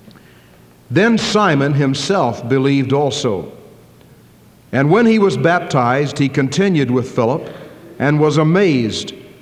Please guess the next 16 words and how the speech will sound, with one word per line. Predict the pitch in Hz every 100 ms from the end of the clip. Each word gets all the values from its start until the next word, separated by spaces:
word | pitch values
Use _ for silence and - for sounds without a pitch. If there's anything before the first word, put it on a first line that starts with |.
| -
beholding | 127 127 147 160 160
the | 151
miracles | 143 156 156 160 143
and | 151 151
signs | - 151 151 151 147
which | 139 147 -
were | 143
done. | 139 139 120 98 78 - - - - - - - - - - - - - - - - - - - - -
Now | 143 202
when | 214 226
the | 196
apostles | 180 - 190 - 135 120 135
who | 147
were | 143
at | 135 127
Jerusalem | 139 151 147 127 107 98 -